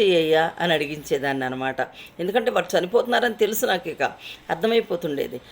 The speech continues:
అప్పుడు నేను చెప్పేదాన్ని, "దేవా, నేను పాపిని అని ఇప్పటికన్నా ఒప్పుకోయా, పశ్చాత్తాపపడయ్యా. మనం చివరి క్షణంలో నన్ను పశ్చాత్తాపపడకపోతే మనకు మోక్ష మార్గం ఉండదు, దేవుడు కనికరించడు" అని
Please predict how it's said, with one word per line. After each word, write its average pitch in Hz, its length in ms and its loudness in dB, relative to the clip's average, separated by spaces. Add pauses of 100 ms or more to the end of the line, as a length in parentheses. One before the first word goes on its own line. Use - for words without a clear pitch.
(180)
అప్పుడు 175 260 -2
నేను 175 180 -2
చెప్పేదాన్ని, 156 400 0
"దేవా, 170 280 6
నేను 196 340 2 (320)
పాపిని 226 340 2
అని 226 120 4
ఇప్పటికన్నా 285 480 0
ఒప్పుకోయా, 175 560 4
పశ్చాత్తాపపడయ్యా. 151 1120 0 (340)
మనం 185 140 2 (140)
చివరి 214 240 4
క్షణంలో 247 420 2
నన్ను 214 220 0
పశ్చాత్తాపపడకపోతే 165 1300 0 (300)
మనకు 165 220 -2
మోక్ష 170 300 -2
మార్గం 165 340 0
ఉండదు, 143 340 -4 (280)
దేవుడు 175 280 2
కనికరించడు" 165 760 -2 (220)
అని 156 120 -8